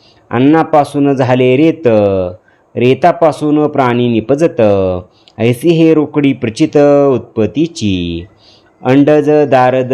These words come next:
श्वेतज उद्विज, पृथ्वी पाणी सकळाचे बीज, ऐसे हे नवल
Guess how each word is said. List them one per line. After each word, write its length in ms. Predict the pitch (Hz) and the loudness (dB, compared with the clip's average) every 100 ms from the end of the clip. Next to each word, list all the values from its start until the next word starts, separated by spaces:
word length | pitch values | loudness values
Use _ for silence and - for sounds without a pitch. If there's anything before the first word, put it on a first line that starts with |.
| 135 | 0
श्वेतज 520 | 127 123 110 123 117 123 | 0 -4 0 0 2 0
उद्विज, 540 | 113 95 104 147 123 101 92 90 87 90 _ _ _ _ - | 0 -4 -2 -2 0 0 0 -2 -4 -8 _ _ _ _ -8
पृथ्वी 400 | 123 120 156 180 | -6 -4 2 2
पाणी 460 | - 151 143 143 143 | 2 0 2 0 -2
सकळाचे 680 | 143 120 120 120 117 123 | -2 0 2 2 0 -4
बीज, 320 | 120 151 143 113 104 98 92 87 _ _ _ - | 0 0 2 2 0 0 -2 -6 _ _ _ -4
ऐसे 300 | 120 127 165 | -2 -2 0
हे 140 | 170 | 2
नवल 400 | 165 156 147 147 | 4 4 2 2